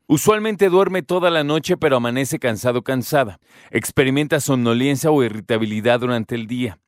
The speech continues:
se despierta frecuentemente por razones desconocidas, es decir, no puede ir al baño o por un ruido, ¿no? Dejó de respirar de cinco a diez segundos más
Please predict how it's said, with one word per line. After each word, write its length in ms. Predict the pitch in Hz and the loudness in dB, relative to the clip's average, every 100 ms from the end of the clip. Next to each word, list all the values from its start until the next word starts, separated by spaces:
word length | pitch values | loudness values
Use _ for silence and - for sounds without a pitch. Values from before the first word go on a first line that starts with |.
| - | -4
se 140 | 143 | 0
despierta 540 | 135 123 - 156 139 151 | 0 -2 0 0 0 -4
frecuentemente 720 | 131 - 147 143 139 139 143 | -4 -2 -2 0 -2 -2 -4
por 220 | 131 113 | -4 -2
razones 420 | 110 - 143 123 | -2 -2 -4 -2
desconocidas, 960 | 131 123 - 131 120 - 151 110 - - | -2 -2 -2 -2 -2 -4 -6 -6 -10 -2
es 140 | 143 | 0
decir, 420 | 135 135 147 147 110 _ _ - | 0 0 0 -2 -6 _ _ -4
no 300 | 120 147 135 | 0 2 2
puede 200 | 147 143 | 2 4
ir 80 | |
al 120 | 139 131 | 2 2
baño 460 | 135 131 139 139 | 2 0 -2 -2
o 20 | |
por 200 | 110 110 | 0 0
un 200 | 110 127 | 0 0
ruido, 340 | 123 135 113 80 | 0 0 -2 -6
¿no? 200 | 95 - _ - | -12 -16 _ -2
Dejó 320 | 151 143 190 | 0 2 2
de 100 | 202 | 2
respirar 640 | 170 - - 143 156 165 | 0 -4 -2 2 2 2
de 320 | 147 147 123 | 0 2 0
cinco 460 | 110 - 180 180 151 | -2 -4 -4 0 0
a 60 | 131 | 0
diez 260 | 143 156 | 0 -2
segundos 580 | - 127 147 156 139 113 | -2 -2 -2 0 -2 0
más 500 | 123 139 156 - | -2 -2 -6 -12